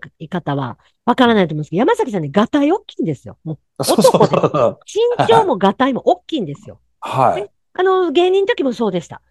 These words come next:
Speaker 2: うん。
Speaker 1: なのに、そんな男の人がギュッと握られて、
Speaker 2: うん。
Speaker 1: 「やだー」って言えないですよね。
Speaker 2: 言えないです。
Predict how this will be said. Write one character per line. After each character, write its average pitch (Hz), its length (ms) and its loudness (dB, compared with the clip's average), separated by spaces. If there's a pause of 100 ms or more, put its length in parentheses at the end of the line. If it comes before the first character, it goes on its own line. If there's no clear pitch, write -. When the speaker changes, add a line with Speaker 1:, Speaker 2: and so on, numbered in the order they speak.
(320)
Speaker 2:
う - 40 -8
ん。 370 40 2
Speaker 1:
な 403 60 2
の 339 120 2
に、 240 380 -2 (300)
そ 320 220 -6
ん 415 140 -2
な 427 120 0
男 392 360 -2
の 381 100 2
人 262 300 0
が 185 400 -2 (260)
ギ 359 100 2
ュ - 20 2
ッ 370 60 -18
と 285 100 2
握 208 240 2
ら 196 100 2
れ 170 80 -6
て、 165 280 -6 (560)
Speaker 2:
う 110 60 -14
ん。 95 120 -10
Speaker 1:
「や 339 100 4
だ 508 60 2 (440)
ー」 349 60 0
っ - 20 -20
て 190 140 4
言 220 180 4
え 381 80 4
な 415 80 2
い 330 40 2
で 180 100 0
す - 160 -20
よ 101 80 -16
ね。 165 240 -6
Speaker 2:
言 240 220 2
え 233 40 2
な 160 140 4
い 107 60 0
で - 40 -8
す。 - 180 -20